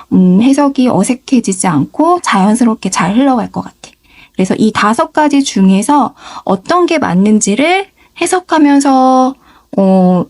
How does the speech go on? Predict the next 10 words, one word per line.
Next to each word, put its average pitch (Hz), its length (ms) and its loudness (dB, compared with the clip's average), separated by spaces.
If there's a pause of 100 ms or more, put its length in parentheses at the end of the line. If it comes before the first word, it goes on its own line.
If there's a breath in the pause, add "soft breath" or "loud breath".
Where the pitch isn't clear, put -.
(160)
하나씩 311 500 0
넣어서 214 720 2
한번 233 300 2
찾아보다 262 640 -2
보면 214 540 -2
익숙해지면 226 1200 -2 (380 loud breath)
빨리빨리 262 600 0
이게 196 180 -2
가능해지거든? 208 840 -2 (500 loud breath)
그래서, 277 420 0